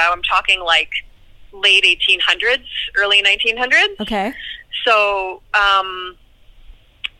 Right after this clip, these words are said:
Speaker 1: so it was kind of considered, like, nor-, a little bit normal at that point, but it, we've ki-, kind of come away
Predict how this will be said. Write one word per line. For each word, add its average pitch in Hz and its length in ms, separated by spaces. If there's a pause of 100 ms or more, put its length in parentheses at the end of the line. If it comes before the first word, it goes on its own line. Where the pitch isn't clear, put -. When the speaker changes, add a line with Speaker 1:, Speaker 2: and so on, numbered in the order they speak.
(100)
Speaker 1:
so 233 80
it 226 80
was 208 120
kind 240 220
of 208 100
considered, 208 680 (580)
like, 202 240 (960)
nor-, 208 280 (400)
a 208 60
little 202 180
bit 185 160
normal 160 480 (240)
at 185 120
that 175 220
point, - 340
but 185 140
it, 190 120
we've 196 140
ki-, - 260
kind 202 180
of - 60
come 208 260
away 190 260